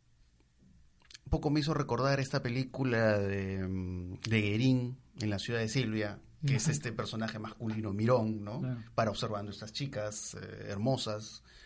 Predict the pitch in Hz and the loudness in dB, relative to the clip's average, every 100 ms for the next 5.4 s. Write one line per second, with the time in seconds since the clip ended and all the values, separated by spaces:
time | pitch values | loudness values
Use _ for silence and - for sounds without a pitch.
0 | - - - 107 113 107 110 120 139 123 | -20 -20 -6 0 2 4 4 4 4 2
1 | 113 113 107 110 120 117 110 107 104 104 | 0 -2 -2 -2 -2 0 2 2 0 -6
2 | 117 95 107 127 113 110 107 101 107 104 | -6 -6 -6 -4 -4 -6 -6 -6 -6 -6
3 | 110 113 107 - - - - - 107 110 | -6 -6 -8 -12 -20 -20 -18 -12 -8 -4
4 | 117 107 98 104 - 87 - - - 104 | -4 -4 -4 -8 -10 -10 -10 -10 -12 -10
5 | 139 127 - 107 | -8 -6 -4 -6